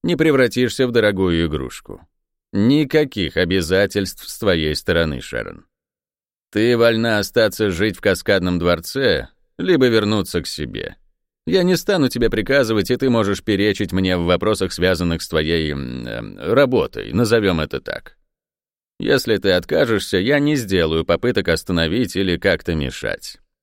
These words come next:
Практичность и логичность, как ты помнишь, у меня на первом месте. Просто прошу обдумать то, что я сказал.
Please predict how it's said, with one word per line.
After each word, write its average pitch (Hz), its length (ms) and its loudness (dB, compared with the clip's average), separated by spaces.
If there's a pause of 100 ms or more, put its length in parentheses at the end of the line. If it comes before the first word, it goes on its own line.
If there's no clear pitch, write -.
(680)
Практичность 101 920 0
и - 20 2
логичность, 98 720 0
как 80 220 0
ты 82 120 -2
помнишь, 64 460 -4
у 147 60 0
меня 143 240 2
на 113 120 0
первом 101 360 2
месте. - 500 -4 (420)
Просто 131 380 2
прошу 113 480 0
обдумать 113 720 0
то, 110 160 2
что - 180 -2
я 76 220 0
сказал. 60 580 -6